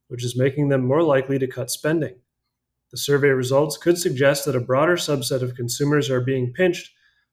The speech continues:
by the rising costs of things like rent and food. It could also herald an economic downturn,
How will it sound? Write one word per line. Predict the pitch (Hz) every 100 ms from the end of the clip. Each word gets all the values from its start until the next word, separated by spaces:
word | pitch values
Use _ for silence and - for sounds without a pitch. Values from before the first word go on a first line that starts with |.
| _
by | 120
the | 120
rising | 123 135 151
costs | - 123 127 -
of | 139
things | 123 123 123
like | 117 123 123
rent | 110 123 123
and | 123
food. | - 180 127 - _ _ _ _ _ _
It | 123
could | 120
also | 127 131 135
herald | 131 143 135
an | 131
economic | 135 143 139 131 123
downturn, | 135 180 180 127 151